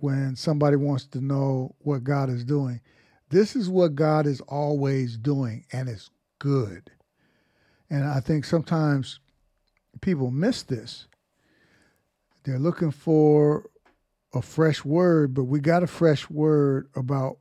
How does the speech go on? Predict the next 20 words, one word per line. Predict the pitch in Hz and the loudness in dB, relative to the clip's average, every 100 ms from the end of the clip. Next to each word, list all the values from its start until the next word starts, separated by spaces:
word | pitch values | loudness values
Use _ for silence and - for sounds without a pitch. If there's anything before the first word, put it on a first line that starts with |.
| _ | _
what | 147 139 | -4 -2
God | 135 143 139 139 | -4 -2 0 -2
is | 143 135 135 | -4 -6 -6
always | 139 131 131 127 123 _ _ _ 139 127 120 120 117 - _ _ _ | -4 -2 -2 -4 -6 _ _ _ -4 -2 -2 -2 -6 -10 _ _ _
doing. | 139 131 123 110 113 _ _ _ | -2 -2 -2 -8 -12 _ _ _
Let's | 156 123 | -6 -4
jump | 156 143 - | -2 -2 0
into | 139 127 143 131 | -2 -2 -2 -2
it. | 123 - _ _ _ _ _ _ _ | -2 -8 _ _ _ _ _ _ _
Ephesians | 127 - 180 170 143 147 135 - - _ _ _ _ | -8 -2 0 0 2 0 -2 -6 -18 _ _ _ _
chapter | - 156 127 139 | -2 0 0 -6
two, | 110 - 170 160 139 | -8 -2 2 2 2
verses | 147 131 - 120 | 0 0 -2 -8
four | - 151 147 127 | -2 4 4 4
and | 127 | -2
five, | - 151 147 139 | 0 2 2 2
it | 127 | 0
says, | - 139 | 2 2
"But | 120 147 117 | 4 0 0
God, | - 160 156 113 | 2 2 2 -2